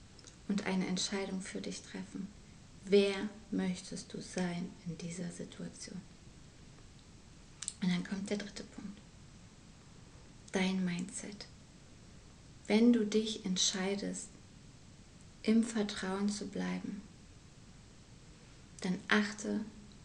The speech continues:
auf deine Gedanken, achte auf dein Mindset. Und so eine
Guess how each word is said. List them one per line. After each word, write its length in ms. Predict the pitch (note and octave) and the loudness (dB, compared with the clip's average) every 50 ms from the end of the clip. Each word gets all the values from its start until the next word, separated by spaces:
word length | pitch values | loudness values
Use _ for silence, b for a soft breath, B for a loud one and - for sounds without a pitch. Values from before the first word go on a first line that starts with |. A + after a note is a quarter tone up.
| - - - - - - - - - - - | -18 -18 -18 -18 -18 -18 -18 -18 -18 -12 -6
auf 180 | - F3+ F3+ - | -6 -6 -4 -2
deine 280 | - G3 F#3+ F#3 F#3 F#3 | 0 2 2 4 2 2
Gedanken, 600 | - - F#3+ F3+ F3+ F#3 F#3 - A#3 G3 - - - - - - - - | 0 0 0 0 0 0 -2 -2 -4 -6 -6 -8 -10 -14 -18 -12 0 4
achte 520 | - G3+ G#3 G#3 G#3 - - - G#3 G3+ G3 G#3 G3+ - - - - | 6 6 6 6 2 -2 -4 -4 -4 -2 -2 -4 -6 -8 -12 -8 -4
auf 200 | - F#3 F#3 - - | -4 -4 -4 -4 -4
dein 380 | F#3+ F3+ F3+ F3+ - - - - - - - - | -2 0 2 2 2 2 0 -2 -8 -16 -10 -4
Mindset. 680 | G3+ F3+ F3+ F3+ F3+ F3+ - - - - - - - - - - - - - - - - - B B B B B B B B - - | -2 0 2 2 0 0 -2 -6 -8 -10 -10 -12 -14 -14 -16 -18 -18 -18 -18 -18 -18 -18 -18 B B B B B B B B 4 6
Und 120 | G#3 G#3 | 8 8
so 180 | G3+ G#3 G#3 G#3 | 10 10 10 10
eine 480 | G3+ G3+ G3+ G3 G3+ G3+ G3+ G3+ G3+ | 10 10 8 6 6 4 4 4 2